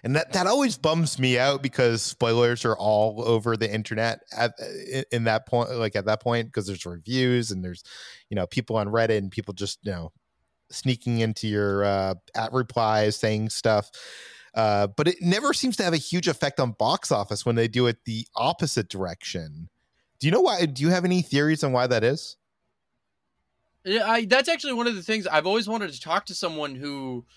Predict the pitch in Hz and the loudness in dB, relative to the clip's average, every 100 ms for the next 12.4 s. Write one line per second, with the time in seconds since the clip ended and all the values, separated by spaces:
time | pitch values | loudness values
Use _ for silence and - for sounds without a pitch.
0 | _ _ _ - 139 160 190 202 208 170 | _ _ _ 0 2 2 2 0 -2 -2
1 | 156 135 120 - _ _ _ 139 143 156 | 2 2 0 -10 _ _ _ -2 4 4
2 | 226 - - _ - 175 175 - 165 170 | 4 -2 -18 _ -6 -2 -2 -4 -6 -4
3 | 214 233 202 160 147 151 185 160 165 139 | -2 -2 -2 0 0 2 0 -2 -4 -6
4 | - 139 175 143 123 120 120 131 117 110 | -2 -2 0 -2 -2 -4 -2 -2 -2 -2
5 | 101 147 139 123 131 - 165 165 180 185 | -2 0 -2 0 -2 0 2 4 2 -2
6 | - 190 202 208 - - - _ 165 165 | -2 -2 0 -4 -10 -20 -20 _ 0 2
7 | - 180 190 247 294 277 214 - 190 214 | 2 -2 0 -2 -2 0 -2 0 0 2
8 | 185 165 151 147 147 143 135 131 120 147 | 2 0 0 -2 -2 -4 -6 -8 -10 -10
9 | 127 135 127 127 127 127 123 - _ _ | -6 -4 0 0 2 2 2 -4 _ _
10 | - 185 196 202 202 202 - 247 240 202 | -4 -2 0 -2 -2 -2 -2 -2 -2 -2
11 | 160 131 185 180 - - 180 160 139 123 | -2 -2 -4 -4 -10 -2 0 2 0 0
12 | 120 - 101 - | -6 -8 -10 -12